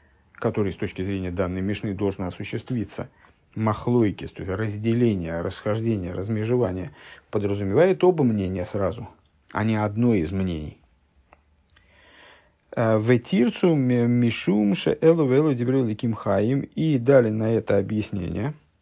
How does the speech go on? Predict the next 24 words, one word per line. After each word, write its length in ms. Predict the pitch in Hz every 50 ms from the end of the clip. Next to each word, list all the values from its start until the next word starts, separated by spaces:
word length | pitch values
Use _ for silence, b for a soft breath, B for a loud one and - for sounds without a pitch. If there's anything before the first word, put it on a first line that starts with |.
| B B B B B B B B _ - - - - -
ну, 120 | 101 113
в 60 | 101
смысле, 320 | - 98 90 - - 87 -
со 140 | - -
святой 400 | 101 92 95 - - 98 87 90
Ари, 340 | 92 101 127 165 175 156 143 B B B - - -
и, 340 | 127 123 113 101 95 92 92
в 280 | 90 87 92 92 104
общем, 280 | 104 101 - - 92 87
это 140 | 82 87 87
то, 140 | - 101
что 160 | 85 - - 82
цитировалось 440 | - 95 85 - 101 95 95 90
в 40 | -
предыдущей 400 | - 92 95 95 101 101 - 92
сноске, 320 | 87 - - 95 - - 87
насколько 300 | 90 - - _ - 90
я 60 | 95
понимаю, 440 | - 95 98 95 92 90 87 85 B B B B B B B B B B B B B _ _
э, 240 | - 104 101 98 98
дали 300 | 101 107 123 127 123 117
на 200 | 107 107 110 107
это 220 | 101 95 85 - 95
разрешение, 800 | 98 98 101 110 131 - - 220 220 208 202 202 196 190 180